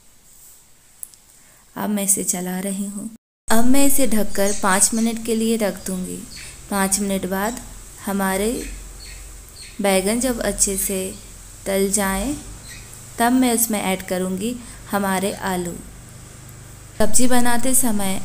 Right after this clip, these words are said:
आप यह ध्यान रखें कि हमारे बैंगन अच्छे से तलें। तलने से हमारी सब्ज़ी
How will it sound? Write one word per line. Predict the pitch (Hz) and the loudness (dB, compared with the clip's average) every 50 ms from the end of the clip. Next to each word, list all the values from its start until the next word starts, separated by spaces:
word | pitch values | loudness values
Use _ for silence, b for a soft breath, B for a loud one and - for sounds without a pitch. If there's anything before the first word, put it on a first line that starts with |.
| - - | -4 -2
आप | 196 196 196 196 | -2 -2 -2 -2
यह | 196 196 196 190 190 | -2 -2 -2 -2 -2
ध्यान | 190 196 190 185 190 208 | -2 -4 -4 -4 -2 -2
रखें | 214 208 208 - - 220 226 226 233 | -2 -4 -4 -4 -4 -4 -4 -4 -6
कि | - 208 196 | -6 -6 -6
हमारे | 196 196 185 185 185 185 185 185 196 214 | -4 -4 -6 -4 -4 -4 -4 -4 -4 -4
बैंगन | 202 208 190 180 180 - 185 185 - | -4 -4 -4 -4 -4 -6 -6 -6 -6
अच्छे | - 190 185 - - - 185 | -8 -6 -4 -2 -2 -2 -2
से | 185 - 190 185 185 | -4 -4 -4 -6 -8
तलें। | - 180 175 180 175 180 - 220 - B B B B B B B B B - - - - - - - - - | -10 -12 -10 -8 -10 -10 -10 -12 -16 B B B B B B B B B -20 -20 -20 -20 -20 -20 -20 -8 -2
तलने | - 214 208 214 214 233 262 | 0 2 2 2 2 2 0
से | 277 277 294 269 | 0 2 2 2
हमारी | 277 262 247 214 196 190 180 170 170 185 196 | 2 0 0 -2 -2 0 -2 0 0 -2 -2
सब्ज़ी | 196 - 214 190 185 180 - 208 208 220 233 240 | -2 -2 -4 -4 -6 -4 -4 -4 -4 -4 -6 -6